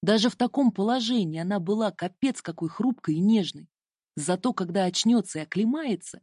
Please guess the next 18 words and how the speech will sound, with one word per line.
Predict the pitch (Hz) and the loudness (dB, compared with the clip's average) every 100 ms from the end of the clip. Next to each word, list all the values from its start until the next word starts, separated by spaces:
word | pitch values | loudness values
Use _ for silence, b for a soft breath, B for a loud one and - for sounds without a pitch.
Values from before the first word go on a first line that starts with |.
| _ _ - | _ _ 0
она | 185 226 | 4 6
меня | 254 294 | 6 4
на | 302 180 | 2 0
кол | 165 151 | -4 -6
посадит | 196 202 185 151 147 156 | -4 -6 -6 -6 -4 -2
и | |
даже | 185 185 | 0 4
не | 226 254 | 4 4
пискнет. | 220 180 - 160 - _ _ - | 0 -2 -4 -12 -14 _ _ -2
Ох! | 180 - - - _ _ _ _ _ _ _ - | -2 -2 -12 -18 _ _ _ _ _ _ _ -8
Дверь | 156 208 311 | 0 4 4
спальни | - - 202 220 | 2 0 2 4
приоткрылась, | 220 208 196 - 165 156 156 - _ - | 2 0 -4 -6 -8 -8 -8 -18 _ -4
и | |
зашли | 180 202 - 277 | 0 2 2 0
отец | 277 - - - | 0 -2 -4 -4
с | 190 | -4
матерью. | 165 156 143 147 | -4 -4 -12 -14